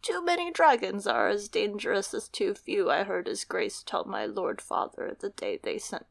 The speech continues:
me off. Aemon raised a spotted hand to the chain of many metals that dangled loose about his thin neck. "The chain is heavy, Sam, but my grandsire had the right of it.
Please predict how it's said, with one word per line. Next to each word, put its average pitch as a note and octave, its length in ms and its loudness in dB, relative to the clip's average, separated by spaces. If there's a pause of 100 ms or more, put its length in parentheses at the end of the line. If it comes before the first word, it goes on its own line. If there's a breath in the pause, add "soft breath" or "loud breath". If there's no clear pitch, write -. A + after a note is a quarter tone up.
me - 160 -8
off. - 440 -10 (720 loud breath)
Aemon E4 320 6
raised B3+ 260 8
a B3 40 0
spotted A3 400 8
hand G3 360 4
to F3+ 60 -6
the F3+ 120 0
chain A3 400 8
of G3 200 6
many G3+ 240 4
metals E3 480 4
that - 240 0
dangled G3 440 2
loose F3 300 4
about F3+ 260 4
his F#3+ 120 -4
thin F3+ 240 -6
neck. - 320 -8 (540 soft breath)
"The - 80 -4
chain A#3+ 560 0
is - 180 -2 (120)
heavy, F3 400 0
Sam, - 640 -4 (260)
but F#3 160 0
my G3+ 160 2
grandsire F#3+ 680 2
had F#3+ 180 -4
the F3+ 100 0
right F3 220 0
of - 100 -6
it. - 180 -4